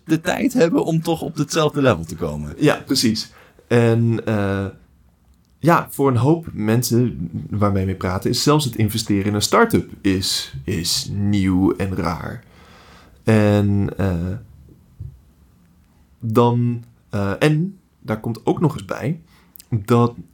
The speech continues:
Speaker 2: een hoop mensen die, ja, die denken erover na en zeggen dan, "Mm,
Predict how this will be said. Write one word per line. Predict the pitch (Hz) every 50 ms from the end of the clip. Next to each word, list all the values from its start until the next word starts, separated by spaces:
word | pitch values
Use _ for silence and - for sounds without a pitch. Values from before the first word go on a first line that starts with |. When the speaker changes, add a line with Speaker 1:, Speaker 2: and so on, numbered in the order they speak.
| _ _
Speaker 2:
een | - 131
hoop | 131 139 190 - -
mensen | 131 113 110 - 139 110 92 - -
die, | _ 120 120 127 143 131 127 123
ja, | 190 185 - -
die | 151 165
denken | 196 185 170 147
erover | 131 131 131 170
na | 185 160 147 151 156 - _ _ - - _ _
en | - 151 165
zeggen | 160 160 156 156 139
dan, | 127 127 123 120 117 -
"Mm, | - 151 151 156 151 147